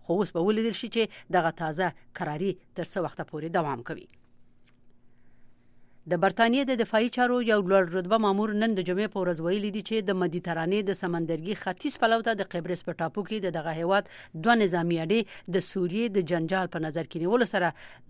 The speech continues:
د پخوانه له بل هر وخت نه اوس مهمه دي. د برتانیې د دفاع وزیر مایکل فالن دغه ټاپو ته د خپل لومړني سفر په ترڅ کې وویل، د برتانیې د ټورناډو او تایفون جنگي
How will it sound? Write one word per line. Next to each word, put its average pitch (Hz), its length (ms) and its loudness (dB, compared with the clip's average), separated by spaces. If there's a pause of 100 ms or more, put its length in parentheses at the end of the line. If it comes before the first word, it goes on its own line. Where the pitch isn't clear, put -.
(120)
د 185 180 2 (140)
پخوانه 214 440 2 (360)
له 175 80 0 (180)
بل 202 160 4 (280)
هر 277 180 6
وخت - 200 0
نه 170 120 0
اوس 151 180 -8
مهمه 147 300 -4
دي. - 80 -18 (680)
د 160 100 -2
برتانیې 190 420 4
د 196 120 6
دفاع 220 260 6
وزیر 240 320 0
مایکل 214 320 2
فالن 233 280 4 (280)
دغه 190 200 2
ټاپو 190 300 -2
ته 202 120 0
د 180 100 -2
خپل 208 180 -2
لومړني 185 360 0
سفر 185 280 0
په 175 140 -6
ترڅ 185 180 -2
کې 180 80 0
وویل، 196 240 2 (400)
د 190 160 2
برتانیې 185 540 2 (400)
د 202 120 2 (120)
ټورناډو 190 500 4 (420)
او 196 160 4 (160)
تایفون 196 480 4 (360)
جنگي 185 360 0